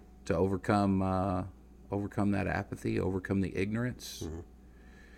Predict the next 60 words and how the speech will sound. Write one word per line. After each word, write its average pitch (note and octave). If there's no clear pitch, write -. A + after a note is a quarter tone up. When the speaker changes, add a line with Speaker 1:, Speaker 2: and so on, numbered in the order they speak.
Speaker 1:
And, -
and C3+
by C3
the A#2+
way, A2+
when A2+
I A2
say G#2+
ignorance, F#2+
I F#2+
don't F#2
mean F2+
stupidity. F2
Speaker 2:
No, F2
it's -
not A#2
a, -
it's -
not D3+
a G#2+
condescending F#2
Speaker 1:
It's, F2
Speaker 2:
word. A2+
I G2
think G#2+
Speaker 1:
it's G#2
Speaker 2:
people A2
use A#2+
it -
that F2
way, E2
but G#2
it's G2+
just -
Speaker 1:
Right, F#2+
right. F#2
Well, D#3
that's D3+
why A#2+
I -
throw G2+
it F#2+
out F#2+
there, F2+
Speaker 2:
Right. F2
Speaker 1:
that, F2
you F2+
know, F2
'cause F#2
I F2+
don't F2+
want, F2+
you E2+
know, -
Jerry's C3
telling D#3+
us C#3+
we're B2+
stupid. D#3+
No, G2